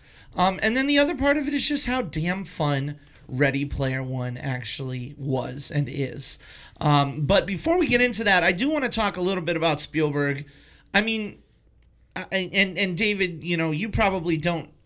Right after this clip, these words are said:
have a list of filmmakers like I do. I'm sure you do, uh, but I consider Spielberg to be the greatest filmmaker of our time. I think that that's probably up for debate. I,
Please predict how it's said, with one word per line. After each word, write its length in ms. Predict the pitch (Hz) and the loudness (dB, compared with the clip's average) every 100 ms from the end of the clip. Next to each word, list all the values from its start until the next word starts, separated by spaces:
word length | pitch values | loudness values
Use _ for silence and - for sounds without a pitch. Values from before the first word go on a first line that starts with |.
| _ | _
have 320 | 147 151 170 151 | -2 0 0 0
a 60 | |
list 580 | 147 151 147 - - - | 0 0 2 0 -2 -4
of 160 | 156 147 | -2 -2
filmmakers 640 | - 156 147 139 147 131 | -2 -2 -2 -4 -6 -6
like 220 | 135 139 | -6 -4
I 200 | 190 208 | 2 2
do. 460 | 175 131 127 127 120 - - - | 2 0 -2 -4 -10 -16 -20 -8
I'm 100 | - 262 | -4 2
sure 160 | 370 | 4
you 140 | 269 190 | 4 2
do, 500 | 247 233 147 131 - - | 2 2 0 -2 -10 -14
uh, 160 | - 165 | -6 -4
but 460 | 170 175 156 143 - - - _ _ _ _ _ - | 0 2 2 0 -10 -20 -20 _ _ _ _ _ 0
I 240 | 240 302 | 4 4
consider 800 | 311 226 165 220 202 180 170 151 147 - _ _ | 4 0 2 4 4 2 2 -2 -6 -18 _ _
Spielberg 540 | - - 185 180 170 151 | -2 0 2 2 0 -2
to 120 | 151 | -2
be 120 | 156 | -2
the 80 | 143 | -2
greatest 500 | 123 147 143 135 - | 0 2 2 -2 -2
filmmaker 420 | 143 135 - 131 | -2 -2 -4 -6
of 100 | 120 | -4
our 120 | 123 | -6
time. 440 | 123 - 127 135 - _ - - - _ _ _ _ _ _ _ _ _ _ _ _ _ | -6 -8 -8 -10 -16 _ -20 -20 -20 _ _ _ _ _ _ _ _ _ _ _ _ _
I 160 | 190 196 | 4 4
think 300 | 208 202 190 | 4 -2 -2
that 160 | 156 | -2
that's 280 | 196 180 180 | 0 0 0
probably 420 | 190 190 175 180 | -2 -2 0 0
up 80 | 170 | 0
for 120 | 180 | -2
debate. 380 | 156 127 196 208 | -4 0 0 0
I, 100 | 175 | -2